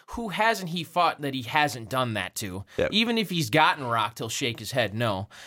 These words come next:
Speaker 1: Um, see, th-, if Flo-, uh, if McGregor gets him up against the, the ropes like that,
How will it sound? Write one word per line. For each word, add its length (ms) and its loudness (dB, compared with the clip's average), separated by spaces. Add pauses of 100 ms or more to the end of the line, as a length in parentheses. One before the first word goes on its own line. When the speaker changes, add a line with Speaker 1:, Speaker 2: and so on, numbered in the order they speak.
(180)
Speaker 1:
Um, 400 2 (240)
see, 500 0 (460)
th-, 160 -6 (100)
if 120 0
Flo-, 340 -2
uh, 140 2 (180)
if 200 0
McGregor 720 2
gets 280 0
him 260 0
up 200 2
against 480 -2 (100)
the, 100 0 (120)
the 140 -2
ropes 380 2
like 240 2
that, 240 2